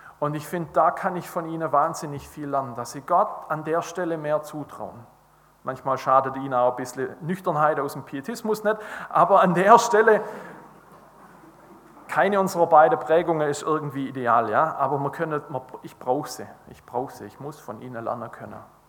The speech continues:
Und sie können auch von mir vielleicht hier und da mal der eine oder andere Punkt mitnehmen, mal schauen, ja? Aber dieses Vertrauen zu lernen, zu sagen, „Ich entscheide mich dafür, dass ich dir,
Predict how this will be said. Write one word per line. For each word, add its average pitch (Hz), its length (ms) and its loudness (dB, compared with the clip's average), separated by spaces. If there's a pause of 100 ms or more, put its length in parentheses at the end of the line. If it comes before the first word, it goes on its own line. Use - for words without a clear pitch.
Und 196 160 -4
sie 135 120 -10
können 117 280 -10
auch 110 140 -4
von 110 180 -12
mir 123 140 -10
vielleicht 110 380 -8
hier 120 140 -12
und 104 120 -12
da 110 140 -2
mal 104 180 -6
der - 160 -8
eine 107 200 -8
oder - 180 -12
andere - 240 -12
Punkt - 340 -18 (260)
mitnehmen, - 540 -14
mal - 160 -8
schauen, - 260 -6 (560)
ja? 135 280 -8 (960)
Aber 135 240 -4
dieses 175 420 -10
Vertrauen 147 540 -8
zu - 160 -12
lernen, 120 520 -10
zu - 140 -20
sagen, 139 380 -2
„Ich 143 180 -12
entscheide 160 480 0
mich 175 180 -10
dafür, 160 600 -8 (1600)
dass 139 180 -10
ich 143 140 -14 (120)
dir, 160 320 -6